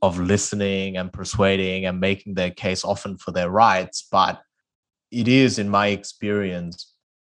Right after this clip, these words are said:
one extraordinary strength that comes from that experience of being on the margins. Um, and that's the power to li-, to listen, right? And I think that is the s-, the, the first step in, in thinking about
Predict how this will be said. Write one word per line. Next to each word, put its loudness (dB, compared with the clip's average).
one 2
extraordinary -2
strength -6
that 0
comes -4
from -4
that 2
experience -6
of -12
being -4
on -4
the -6
margins. -6
Um, 2
and -4
that's 0
the -8
power 0
to -10
li-, -10
to -4
listen, -8
right? -12
And -4
I 4
think 2
that 8
is 2
the -2
s-, -6
the, 2
the -2
first 0
step 2
in, -8
in -10
thinking -4
about 0